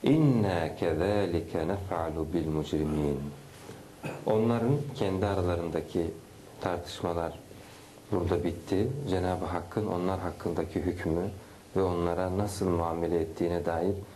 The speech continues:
ilahi sünnet otuz dördüncü ayette kendi ifadesini bulmuş.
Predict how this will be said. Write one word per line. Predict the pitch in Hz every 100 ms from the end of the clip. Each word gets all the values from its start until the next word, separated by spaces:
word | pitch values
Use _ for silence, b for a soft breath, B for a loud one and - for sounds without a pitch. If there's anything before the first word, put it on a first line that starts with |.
| B -
ilahi | 87 87 85 85 95
sünnet | 90 87 82 80 - B B B B
otuz | 90 87 95 87
dördüncü | 90 87 87 87 98
ayette | 90 85 80 - 82
kendi | - 87 80
ifadesini | 85 - 85 80 - 87 80
bulmuş. | 80 82 101